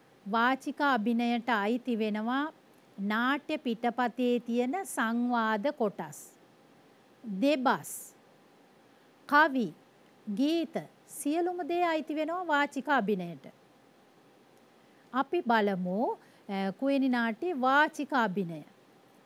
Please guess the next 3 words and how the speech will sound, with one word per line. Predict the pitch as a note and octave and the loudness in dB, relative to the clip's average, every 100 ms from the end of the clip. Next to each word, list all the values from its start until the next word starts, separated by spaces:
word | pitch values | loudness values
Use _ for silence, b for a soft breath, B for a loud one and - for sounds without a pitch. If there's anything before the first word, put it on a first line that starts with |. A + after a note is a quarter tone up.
| _ - - | _ -20 -8
ලෝකධර්මී | G#3 A3 C4 E4+ F4+ E4+ D#4 D4 C#4 C#4 F4+ | 0 4 6 4 0 0 0 0 -2 -2 -4
ශෛලියේ | - C#4 B3+ A#3+ A#3 G#3+ A3 C4+ | -2 2 2 2 2 2 4 2
සංවාද. | D#4+ C#4 A#3 A#3 A#3 G3+ G3 F#3+ F3+ | 0 -2 -2 0 0 0 0 0 0